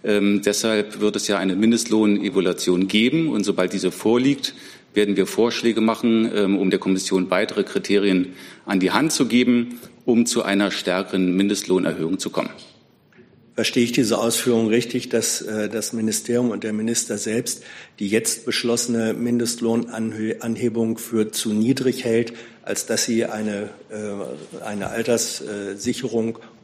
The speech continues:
Speaker 2: oberhalb der Grundrente leisten könnte?
Speaker 1: Also es, es gibt ganz klare Kriterien, wie der Mindestlohn angepasst wird. Ähm, die Anpassung wurde bewusst in eine Kommission,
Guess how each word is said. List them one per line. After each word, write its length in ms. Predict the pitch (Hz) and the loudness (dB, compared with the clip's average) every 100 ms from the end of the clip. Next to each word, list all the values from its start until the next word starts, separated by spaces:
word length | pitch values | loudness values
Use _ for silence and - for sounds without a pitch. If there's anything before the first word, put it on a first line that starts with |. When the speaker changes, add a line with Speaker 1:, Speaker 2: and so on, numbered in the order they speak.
| - | 0
Speaker 2:
oberhalb 680 | 120 117 113 107 107 - | 2 2 0 -2 -6 -8
der 120 | 98 | -6
Grundrente 720 | 92 92 104 - 95 92 101 98 | -6 -8 -10 -8 -8 -6 -8 -10
leisten 400 | - 92 92 - | -12 -10 -10 -12
könnte? 320 | - 95 - - - - - | -16 -16 -16 -14 -14 -16 -2
Speaker 1:
Also 200 | 113 104 | 0 2
es, 80 | 113 | 2
es 320 | 131 127 113 | 2 2 0
gibt 320 | 139 - - | 0 0 -2
ganz 240 | - 139 - | 0 0 0
klare 320 | 139 123 123 | 0 2 0
Kriterien, 640 | - 104 131 131 120 101 | 0 0 2 4 2 2
wie 260 | 117 135 143 | 2 2 2
der 220 | 139 113 | 2 2
Mindestlohn 480 | 110 113 113 120 110 | 2 0 0 2 2
angepasst 520 | 113 107 - 104 - | 2 0 0 -4 0
wird. 300 | 104 92 - - - - - - | 2 2 -4 -12 -18 -20 -20 -4
Ähm, 340 | 104 104 104 101 | 2 4 4 4
die 100 | 82 | 4
Anpassung 460 | 127 139 131 120 | 4 0 2 2
wurde 240 | 107 117 110 | 4 4 2
bewusst 600 | 98 107 147 - - - | 2 4 2 0 -6 -4
in 140 | 120 | -2
eine 420 | 107 107 107 107 101 | 2 2 4 2 -2
Kommission, 720 | - 104 98 - 120 110 90 | -2 0 0 4 4 4 2